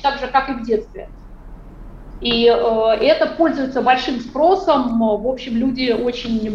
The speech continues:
благодарны за это. Там есть разные там мобильные бригады, э, в общем, как бы школы ухода есть специальные, потому что мы не все понимаем, что нужно нашему, соответственно,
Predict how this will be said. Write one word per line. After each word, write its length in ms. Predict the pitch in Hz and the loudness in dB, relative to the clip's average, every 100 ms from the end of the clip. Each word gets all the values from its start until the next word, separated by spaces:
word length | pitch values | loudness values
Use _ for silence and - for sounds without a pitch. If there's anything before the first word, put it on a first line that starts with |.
| 196 | -2
благодарны 680 | 240 247 254 233 190 190 190 | 2 4 4 4 2 -4 -4
за 60 | 208 | 0
это. 640 | 208 302 320 247 196 - - - - - - - - - | 4 4 2 -2 -4 -6 -16 -20 -20 -20 -20 -20 -20 -10
Там 320 | - 185 180 180 185 - | -4 -4 -4 -8 -10 -8
есть 160 | 214 214 | -10 -6
разные 360 | 196 214 214 202 | -2 0 0 0
там 140 | 202 | 0
мобильные 460 | 214 233 302 262 247 | 2 2 2 2 4
бригады, 580 | 233 202 233 247 - | 2 6 6 4 0
э, 760 | 214 202 196 190 190 185 185 190 208 | -2 -2 -4 -6 -8 -10 -8 -10 -6
в 60 | 262 | -4
общем, 380 | 262 262 220 | -4 -4 -6
как 140 | 233 208 | -4 -2
бы 80 | 214 | -2
школы 460 | - 349 349 302 | 2 6 6 6
ухода 440 | - - 294 262 233 | 2 0 2 4 2
есть 340 | 214 233 - | 0 -4 -8
специальные, 680 | - 262 - 262 254 226 196 | -14 -6 2 2 2 -2 -6
потому 320 | - 226 226 | -8 -10 -10
что 180 | - 226 | -10 -4
мы 200 | 226 285 | 0 0
не 100 | 294 | 0
все 180 | - - | -2 -2
понимаем, 440 | 254 240 330 285 | -2 0 2 2
что 280 | - 285 269 | -2 0 2
нужно 360 | 262 254 226 | 2 0 0
нашему, 800 | 214 226 226 233 220 214 202 - - | 0 0 -2 -4 -4 -2 -4 -8 -8
соответственно, 420 | 202 214 - | -2 -2 -2